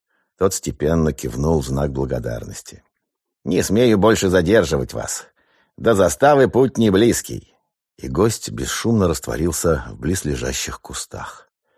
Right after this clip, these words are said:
«Ничего себе!» — покачал головой лейтенант. «Прям как леший.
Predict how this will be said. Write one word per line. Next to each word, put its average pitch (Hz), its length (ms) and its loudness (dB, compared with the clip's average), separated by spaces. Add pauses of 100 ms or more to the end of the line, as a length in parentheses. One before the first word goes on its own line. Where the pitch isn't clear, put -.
(340)
«Ничего 76 440 -2
себе!» — 110 500 0
покачал 76 420 -2
головой 76 380 2
лейтенант. 69 580 -4 (580)
«Прям 101 280 -2
как 135 200 0
леший. 85 520 2